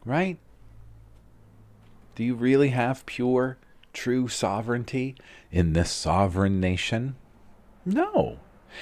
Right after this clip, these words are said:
If you did, we wouldn't be living under these ridiculous rules that we are living under, that were created two hundred years ago. And I know this is supposed to be a daily shot of inspiration,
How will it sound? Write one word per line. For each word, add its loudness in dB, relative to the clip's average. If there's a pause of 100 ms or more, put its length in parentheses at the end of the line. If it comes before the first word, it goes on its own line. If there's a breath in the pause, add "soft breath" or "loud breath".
(160 loud breath)
If 2
you 0
did, 2 (240 loud breath)
we 4
wouldn't 2
be 4
living 4
under 4
these 2
ridiculous 0
rules 0
that -2
we 0
are 0
living 0
under, -2
that -2
were 2
created -2
two 0
hundred -2
years 0
ago. -10 (1040 loud breath)
And 6
I 6
know 8
this 4
is 4
supposed 2
to -4
be 4
a 8
daily 6
shot 2
of 0
inspiration, -2